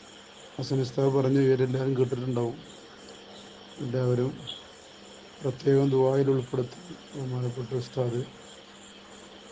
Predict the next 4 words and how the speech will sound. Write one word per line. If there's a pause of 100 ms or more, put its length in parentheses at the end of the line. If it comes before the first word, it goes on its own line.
(800)
പിന്നെ (100)
നടക്കാവ്
ഹോസ്പിറ്റലിലാണുള്ളത്. (120)
ഞാൻ